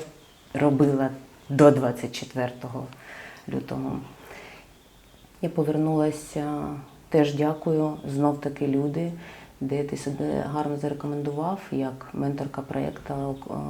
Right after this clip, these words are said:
Upshift Україна. Вони почали велику хвилю для випускників. Ми зробили дві дуже круті справи.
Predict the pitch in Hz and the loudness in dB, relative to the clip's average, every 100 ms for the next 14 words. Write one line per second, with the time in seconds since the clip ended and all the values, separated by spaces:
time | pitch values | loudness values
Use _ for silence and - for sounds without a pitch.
0 | 139 - 139 - - 143 135 139 135 151 | -6 -6 -6 -6 -6 -8 -4 0 0 0
1 | 170 170 - 139 139 139 139 139 143 135 | -2 -6 -10 -6 -2 -2 -4 -6 -4 -2
2 | 135 135 139 139 135 147 156 135 135 135 | -2 -2 -4 -6 -2 -2 -2 -4 -4 -4
3 | 135 135 - - - 143 139 135 - 139 | -4 -8 -14 -20 -8 -6 -4 -6 -4 -4
4 | 135 147 - - - - - - - - | -2 -4 -4 -10 -20 -20 -20 -18 -18 -20
5 | - - - 139 135 139 139 135 131 127 | -20 -20 -6 0 2 2 0 -2 -4 -2
6 | 139 131 127 135 139 135 135 135 127 - | 0 0 0 -2 -2 -4 -4 -4 -6 -4
7 | 131 - 135 139 170 170 | -6 -4 -2 -2 -2 -4